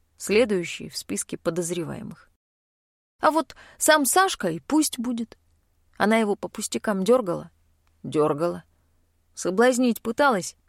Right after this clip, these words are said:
Я притормаживаю, пытаясь оценить идею объективно.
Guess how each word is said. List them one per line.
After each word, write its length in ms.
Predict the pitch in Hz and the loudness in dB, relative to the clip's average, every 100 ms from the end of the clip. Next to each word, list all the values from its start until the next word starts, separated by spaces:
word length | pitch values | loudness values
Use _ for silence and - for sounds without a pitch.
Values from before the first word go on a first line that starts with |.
| _ _ _ - | _ _ _ -10
Я 240 | 180 202 196 | 0 0 0
притормаживаю, 920 | 214 - 202 196 175 156 147 156 - | -4 -4 -2 0 0 -2 -6 -8 -8
пытаясь 500 | 165 175 165 - 135 | -4 0 -2 -2 -6
оценить 480 | 135 185 185 175 | -6 -4 -4 -4
идею 400 | 156 175 175 165 - _ _ - | -2 2 2 2 -4 _ _ -6
объективно. 840 | 170 175 180 - 160 143 131 | -4 -4 -2 -4 -2 -4 -6